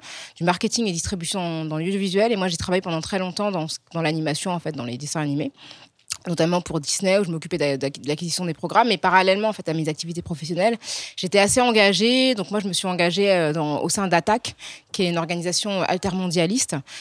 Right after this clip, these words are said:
Et puis après, je me suis engagée dans le féminisme, dans une association qui s'appelait, qui s'appelait Mixité. Et finalement, l'antiracisme m'est venu très tard. Euh, très tard, mais du fait de mon expérience professionnelle et du fait que, euh,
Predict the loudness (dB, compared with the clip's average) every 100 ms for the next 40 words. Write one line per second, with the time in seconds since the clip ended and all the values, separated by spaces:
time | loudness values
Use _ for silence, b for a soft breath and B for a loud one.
0 | B -8 -4 -2 0 -2 0 -2 -2 -2
1 | 0 2 0 0 0 2 0 0 -2 -2
2 | 0 -2 -2 -2 -2 -4 -2 -2 -2 -4
3 | -4 -2 -4 -4 -6 -2 -4 -4 -6 -4
4 | -4 -4 -4 -2 2 0 0 -2 0 0
5 | 0 -2 0 0 0 -6 -10 _ B B
6 | B B -4 -2 2 4 6 6 4 0
7 | 0 -2 2 2 2 -2 0 -2 -2 -6
8 | -4 -2 2 4 4 2 0 -2 -2 -2
9 | -4 -2 2 4 2